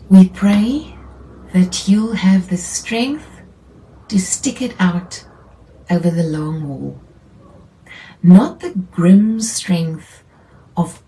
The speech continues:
gritting your teeth," soos daai mense in die gym, wat so op hulle tande knars en vir hulle self in die spieël kyk as hulle daai gewigte optel nie. "Not the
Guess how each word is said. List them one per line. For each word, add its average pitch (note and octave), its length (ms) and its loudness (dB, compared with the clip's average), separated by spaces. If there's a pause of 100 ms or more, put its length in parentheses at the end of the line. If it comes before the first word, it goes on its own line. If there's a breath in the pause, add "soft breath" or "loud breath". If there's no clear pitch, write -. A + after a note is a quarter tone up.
gritting G3+ 540 2
your E3 220 2
teeth," - 640 -8 (360)
soos - 240 -12
daai E3+ 160 -2
mense D#3 320 -6
in E3 80 -4
die D#3 160 -8
gym, C#3+ 300 -4 (760)
wat - 140 -12
so - 160 -8
op - 100 -12
hulle D3+ 140 -12 (100)
tande F3+ 220 0 (180)
knars - 480 -4
en F3+ 140 -10
vir D#3+ 80 -8
hulle - 180 -10
self - 300 -8
in - 80 -10
die - 60 -12
spieël F#3+ 360 2
kyk - 240 -10
as - 160 -14
hulle A#2+ 220 -12
daai - 240 -16
gewigte - 500 -8
optel - 460 -12
nie. - 100 -12 (1000 loud breath)
"Not A3 300 6
the B3+ 120 0